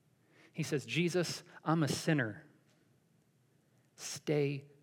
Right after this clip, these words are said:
close to me." Because Peter knows that even when Jesus is the uncomfortable Savior who exposes our hearts, he loves us.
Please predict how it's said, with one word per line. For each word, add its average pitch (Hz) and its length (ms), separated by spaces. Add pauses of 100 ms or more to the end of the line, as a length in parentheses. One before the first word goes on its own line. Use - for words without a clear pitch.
close - 460
to - 100
me." 98 300 (2250)
Because - 240
Peter 190 340
knows 120 640 (1300)
that 139 100
even 165 240
when 165 160
Jesus 151 440
is 135 340 (260)
the 156 180
uncomfortable 151 1120 (380)
Savior 107 640 (1120)
who 147 140
exposes 160 640
our 156 160
hearts, 165 640 (1700)
he - 120
loves 113 360
us. - 440